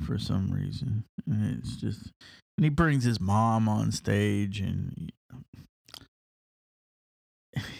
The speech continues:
he's, and, and his signature three three five is nothing but a Trini Lopez three three five. So, you,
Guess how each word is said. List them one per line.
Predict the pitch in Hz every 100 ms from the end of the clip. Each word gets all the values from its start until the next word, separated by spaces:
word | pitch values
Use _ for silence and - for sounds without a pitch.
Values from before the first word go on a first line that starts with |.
| -
he's, | - - - 117 - -
and, | 113 113 - - _ - - - - _ _ _ _ -
and | 139 131
his | 98 139 143 185 -
signature | 180 165 160 139 143
three | 135 147 139
three | - 143 127
five | - 110 110 110 107
is | 101
nothing | 104 104 107 107 104
but | 101 110 98 101 -
a | 98 104 101 101 - - -
Trini | - 117 107 104
Lopez | 101 104 104 - 107 107 110 110 - -
three | - 104
three | 107 110 104
five. | 104 95 104 113 110 117 - - _ - - - _ _ _ -
So, | - - 113 110
you, | 110 110 127